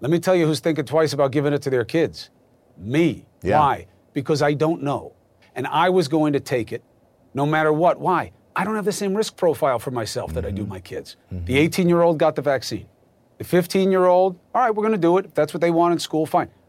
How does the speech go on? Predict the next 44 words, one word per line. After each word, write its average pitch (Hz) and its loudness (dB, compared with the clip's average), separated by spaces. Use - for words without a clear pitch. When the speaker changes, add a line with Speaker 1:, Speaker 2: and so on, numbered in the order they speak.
Speaker 1:
I'd 202 0
like 151 4
to 202 2
know 214 4
more 208 4
about 208 2
it. 202 -2
I'll 120 -2
be 123 -4
talking 156 0
to 185 0
the 170 -2
doctors 185 0
in 156 -2
my 147 0
life 139 0
about 135 2
what 131 4
we 180 4
know 180 4
about 175 4
it 170 0
for 165 -6
kids, 160 0
what 120 0
are 160 2
the 165 0
risks, 180 0
what 175 2
aren't. 139 2
If 156 2
it 202 4
were 214 6
approved, 214 2
would 175 2
it 165 2
make 175 0
a 190 0
difference 180 -2
to 190 -4
me? 202 -2
Yes, 107 0
it 160 -2
would. 226 -8